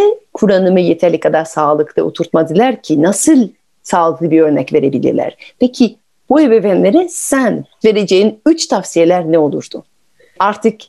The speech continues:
bilgisayardan bakmıyor senin çocuğun ki salonun ortasına bilgisayar olacak ve her şey görecek. Çocuğun artık kaç yaşında sence telefonu ol-, oluyor bir kere? Bu da ilgimi çeken bir soru. Sence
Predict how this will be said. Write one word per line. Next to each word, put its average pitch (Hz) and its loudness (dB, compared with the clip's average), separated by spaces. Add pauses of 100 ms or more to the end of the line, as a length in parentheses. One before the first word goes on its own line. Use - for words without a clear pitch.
(480)
bilgisayardan 202 0
bakmıyor 214 2
senin 170 0
çocuğun 170 2
ki 175 -2
salonun 175 0
ortasına 160 0
bilgisayar 160 0
olacak 156 2
ve 156 2
her 151 -2
şey 151 -2
görecek. 151 0 (460)
Çocuğun 233 2
artık 190 -2 (260)
kaç 262 -2
yaşında 214 2
sence 185 0
telefonu 180 0
ol-, 165 2
oluyor 160 2
bir 170 -2
kere? 170 2
Bu 180 0
da 160 2
ilgimi 170 0
çeken 160 -2
bir 160 -2
soru. 151 -2
Sence 180 -2